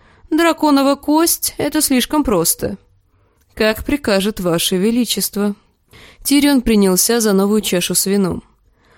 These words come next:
Можно было подумать, что он здесь один, так мало внимания уделял он Сансе. Но когда пришло время отправляться на церемонию, он взял жену за руку.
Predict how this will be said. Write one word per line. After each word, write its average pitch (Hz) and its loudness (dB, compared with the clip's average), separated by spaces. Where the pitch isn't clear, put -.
Можно 180 -2
было 185 0
подумать, 208 2
что - -2
он 226 2
здесь 214 -2
один, 220 0
так 180 -4
мало 247 2
внимания 208 2
уделял 190 0
он 190 0
Сансе. 180 -4
Но 302 0
когда 220 0
пришло 208 -4
время 202 2
отправляться 190 -2
на 180 0
церемонию, 269 0
он 294 -2
взял 262 0
жену 208 0
за 190 -2
руку. 202 -14